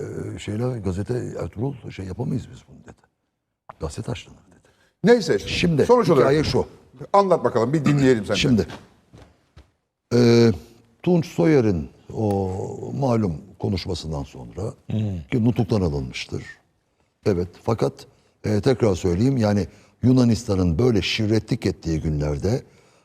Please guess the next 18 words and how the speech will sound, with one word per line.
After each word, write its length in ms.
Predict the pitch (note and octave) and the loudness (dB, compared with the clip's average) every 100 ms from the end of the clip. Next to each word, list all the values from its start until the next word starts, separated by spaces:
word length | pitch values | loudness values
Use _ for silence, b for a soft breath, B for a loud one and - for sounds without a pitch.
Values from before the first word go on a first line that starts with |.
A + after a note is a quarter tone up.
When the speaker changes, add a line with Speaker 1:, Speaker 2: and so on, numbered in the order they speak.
| _ | _
Speaker 1:
e, 80 | F#2 | -2
yıllarca 640 | F#2 F2+ F#2+ G2 C3 G2+ | 0 0 0 0 0 0
Yunan 280 | F#2 F#2+ B2+ | 2 2 2
işgali 400 | G2+ - F2 D#2+ | 0 -2 -4 -2
altında 400 | D#2 D2 D#2 D2+ C#2+ | -2 -4 -4 -6 -6
kalmış, 340 | D#2+ F2 - | -6 -6 -6
hatta 440 | - G#2 - A2 E2+ b b b b D#2+ | -8 -6 -2 -4 -4 b b b b -8
devlet 680 | D2+ F#2+ F2 D#3+ F3 - | 0 0 2 0 -2 -10
kurulmuş, 720 | - D#2 D2+ C#2 C2 - - - | -6 -4 -4 -6 -12 -16 -16 -4
bir 120 | F2+ F2 - E2+ | -2 -2 -4 -2
uydu 220 | B2 G2+ | 0 0
devlet 340 | F#2 C#3 - | 0 0 -2
kurulmuş 440 | G2 E2 D2 C2 - - _ _ _ _ _ _ | -4 -4 -4 -8 -12 -18 _ _ _ _ _ _
bir 160 | G#2+ E2 | -2 -2
şehrin, 520 | - F#2 E2 D2+ C#2+ | -4 -4 -4 -6 -8
e, 600 | E2+ D#2+ D2+ D2 C#2+ D#2 | -10 -10 -8 -8 -8 -4
belediye 400 | G2+ G2+ F#2+ E2+ | -2 0 0 -2
reisinin 500 | D#2+ D2 F2+ A#2+ | -2 -4 -4 -4